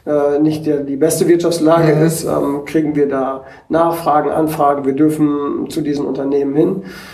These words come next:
Speaker 1: Wir verkaufen Lizenzen auch in
Speaker 2: Ja.
Speaker 1: Corona-Zeit, weil wir n-, auch aufgrund von Remote-Arbeit da ein Angebot, ähm,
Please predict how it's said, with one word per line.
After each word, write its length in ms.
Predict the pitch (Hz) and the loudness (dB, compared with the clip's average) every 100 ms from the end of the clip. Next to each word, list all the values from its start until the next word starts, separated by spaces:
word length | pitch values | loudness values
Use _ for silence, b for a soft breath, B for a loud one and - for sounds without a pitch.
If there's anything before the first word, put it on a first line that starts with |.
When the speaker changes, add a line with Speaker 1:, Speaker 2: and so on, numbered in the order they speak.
| B | B
Speaker 1:
Wir 140 | - | -4
verkaufen 460 | - 139 147 147 139 | -2 0 0 0 -2
Lizenzen 520 | 135 160 180 185 156 | -2 2 2 2 2
auch 300 | 156 160 165 | 2 2 0
in 180 | 160 170 | 0 2
Speaker 2:
Ja. 140 | 135 | 2
Speaker 1:
Corona-Zeit, 680 | 143 156 156 151 151 147 123 | 2 2 2 2 2 0 0
weil 300 | 127 143 139 | 0 0 0
wir 140 | 143 | 0
n-, 500 | 135 135 135 135 139 135 | 0 -2 0 0 -2 -4
auch 300 | 135 - - | -8 -10 -12
aufgrund 320 | - 151 135 | -8 -6 -4
von 220 | 143 131 | -2 2
Remote-Arbeit 720 | 131 131 143 147 139 135 135 | 2 4 2 2 0 0 0
da 180 | 135 131 | 0 -2
ein 140 | 143 139 | -2 -4
Angebot, 500 | 143 139 139 135 135 | -4 -4 -2 -4 -4
ähm, 380 | 135 131 131 131 | -4 -2 -2 -4